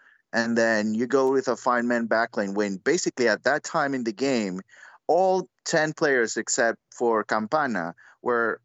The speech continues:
almost inside the box. So, you know, try to get some possession, try to be aggressive, get one more goal. It happens to work out. It happens to work out for them this time,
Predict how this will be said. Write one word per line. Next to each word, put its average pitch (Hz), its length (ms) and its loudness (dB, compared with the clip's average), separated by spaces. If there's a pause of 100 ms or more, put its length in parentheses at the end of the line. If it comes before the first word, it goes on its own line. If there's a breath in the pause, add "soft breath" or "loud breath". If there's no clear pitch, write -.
(140)
almost 202 340 -2
inside 156 320 -2
the 113 80 -2
box. - 480 -4 (580 soft breath)
So, 135 460 -2 (260 soft breath)
you 147 120 -2
know, 127 180 0
try 185 380 0
to 156 80 -2
get 117 180 -2
some 101 160 -4
possession, 165 960 -2
try 135 260 0
to 139 120 -2
be 117 160 0
aggressive, 139 920 0
get 135 180 2
one 127 240 0
more 113 200 0
goal. 143 440 -2
It 165 120 -10
happens 214 400 -2
to 208 120 -14
work 208 240 -2
out. 95 180 -2 (280 loud breath)
It 170 140 2
happens 214 320 2
to 208 100 0
work 185 280 0
out 98 280 -2
for 117 160 0
them 117 220 0
this 120 240 0
time, 117 320 0